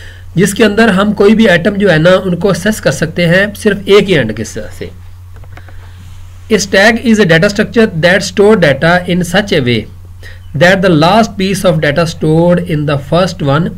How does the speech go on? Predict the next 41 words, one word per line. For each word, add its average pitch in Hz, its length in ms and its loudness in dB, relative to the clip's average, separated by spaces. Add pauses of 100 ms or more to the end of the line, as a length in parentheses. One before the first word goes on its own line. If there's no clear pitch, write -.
(120)
retrieve। 107 400 -6 (1040)
Viewers, 226 340 4 (840)
ये 202 140 2
एक - 180 -6 (100)
उसकी 202 200 -4
दूसरी 170 200 -2
definition 202 440 2
है 190 120 2 (260)
कि 185 120 0
stack 180 420 0
हमारे 180 200 2
पास 175 140 2
एक 165 80 -2
data 147 160 0
structure 175 300 -2
है 175 60 4
जिसके 165 260 -2
अंदर 160 160 2
हम 156 100 0
कुछ 165 280 -6 (640)
store 180 280 2
करते 175 260 2
हैं 175 120 4
data, 156 360 2 (460)
इस 240 160 2
manner 190 280 4
में 196 60 2
store 180 220 0
करते 165 300 0
हैं 180 220 2
कि 180 80 -2
जो 160 220 0
last 165 540 2 (120)
piece 180 320 0
जो 160 260 4
data 143 280 0
stores 160 280 0
के 160 80 -2
अंदर 147 120 0
होता 135 220 -2
है - 380 -2